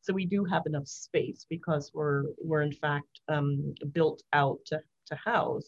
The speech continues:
right, um, about two hundred students. So it's been good. It's all in all, it's been good. It's been as challenging as you can imagine, building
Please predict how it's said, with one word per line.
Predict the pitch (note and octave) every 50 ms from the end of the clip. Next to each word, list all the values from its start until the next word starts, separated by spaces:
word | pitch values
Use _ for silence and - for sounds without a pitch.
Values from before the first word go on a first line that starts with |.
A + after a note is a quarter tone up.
| -
right, | D#3 D3 C#3+ C3+ C3+ - - - - _ _ _ - - -
um, | - D#3 D3 D3+
about | D3 C#3+ - C#3+ C#3 C3+ B2 - -
two | - - D3+ C3+ B2+
hundred | C#3+ C3 C#3 A2+ F#2+ - -
students. | - - - - C#3+ - - - - _ _ - -
So | E3+ D#3 C#3+ C#3+ C#3+ - - _ _ _ _ _ -
it's | - C4+ -
been | - - F4 D#4 D4
good. | - D4+ D#4 - - - - - -
It's | - F#3+ G3 - - - - -
all | G3+ G3 G3+ G#3+ G#3+
in | G#3 G3
all, | F3+ F3+ D#3+
it's | - - -
been | - F3+ F3+
good. | F3 - F3 E3 E3 E3+
It's | E3 - - -
been | - F3 E3+
as | D#3+ E3 -
challenging | - F#3+ E3+ E3+ E3+ F3 F3 F3 F3 E3+ E3 E3+ D#3+
as | D#3+ D#3 D#3 -
you | D#3+ D#3 D3+
can | D3+ E3 D#3+
imagine, | E3 D3+ D3+ D3 D3+ D3+ - E3+ F3 E3 -
building | E3 D#3+ D#3+ E3+ E3+ E3+ D#3+ D#3 D#3 D#3 D#3+ D#3+